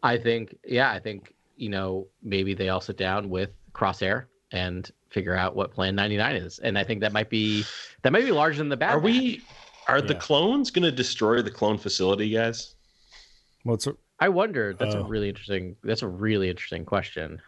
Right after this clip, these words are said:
Speaker 2: Is that
Speaker 1: Yeah.
Speaker 2: gonna be part of the history? That, like, the early cloning operations were basically sabotaged by clones who were disaffected clones from the Clone Wars, basically?
Speaker 3: That's pretty poetic, man.
Speaker 2: Yeah.
Speaker 1: Yeah.
Speaker 3: That,
Speaker 1: Yeah.
Speaker 3: that makes sense. I mean,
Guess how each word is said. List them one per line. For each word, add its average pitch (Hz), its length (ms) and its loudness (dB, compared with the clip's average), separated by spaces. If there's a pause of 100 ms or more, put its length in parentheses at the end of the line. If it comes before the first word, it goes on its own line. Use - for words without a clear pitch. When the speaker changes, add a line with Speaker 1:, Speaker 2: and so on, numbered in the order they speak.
Speaker 2:
Is 98 100 -6
that 107 160 6
Speaker 1:
Yeah. - 80 -2
Speaker 2:
gonna 120 140 2
be - 40 -8
part 110 160 4
of 98 60 -4
the 92 60 2
history? 107 520 -2
That, 82 100 -2
like, 85 340 0
the - 100 4
early 92 540 2
cloning 87 520 0
operations 82 580 -2
were 80 60 -2
basically 82 360 0
sabotaged 82 720 0
by 80 440 0 (840)
clones 85 520 2
who 85 100 -2
were 78 80 -2
disaffected 87 600 0
clones 82 380 -2
from 78 140 -4
the 78 60 2
Clone 82 280 0
Wars, 87 360 -2 (300)
basically? 104 440 -4 (340)
Speaker 3:
That's - 180 -10
pretty 139 280 -2
poetic, 110 460 -4
man. 90 220 -8 (300)
Speaker 2:
Yeah. - 200 2 (200)
Speaker 1:
Yeah. 123 300 2 (600)
Speaker 3:
That, 120 100 -4
Speaker 1:
Yeah. 120 180 4
Speaker 3:
that 127 120 0
makes 117 200 -4
sense. 127 140 2
I 123 40 -4
mean, 120 340 0